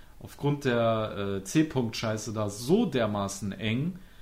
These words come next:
dass ich, äh, zum Beispiel vor Weihnachten die zwei Wochen, äh, René, korrigier mich, wenn ich, wenn ich das falsch in Erinnerung habe, aber ich meine,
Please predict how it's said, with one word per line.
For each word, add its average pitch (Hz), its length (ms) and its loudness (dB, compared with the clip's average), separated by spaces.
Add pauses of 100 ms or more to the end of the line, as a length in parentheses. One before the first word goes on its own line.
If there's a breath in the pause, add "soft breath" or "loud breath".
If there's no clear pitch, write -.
(160 soft breath)
dass 120 220 -2
ich, 123 180 -2
äh, 120 160 2
zum 123 160 -4
Beispiel 131 400 4
vor 123 240 0
Weihnachten 156 540 4
die 110 120 0
zwei 131 320 2
Wochen, 135 480 0 (440 soft breath)
äh, 123 60 -12
René, 127 420 4
korrigier 143 400 8
mich, 117 240 4
wenn 120 100 2
ich, 117 120 -4
wenn 123 80 0
ich 117 80 -6
das 127 160 -2
falsch 143 220 2
in 120 60 0
Erinnerung 120 380 2
habe, 117 200 0
aber 117 180 0
ich - 160 -4
meine, 190 440 4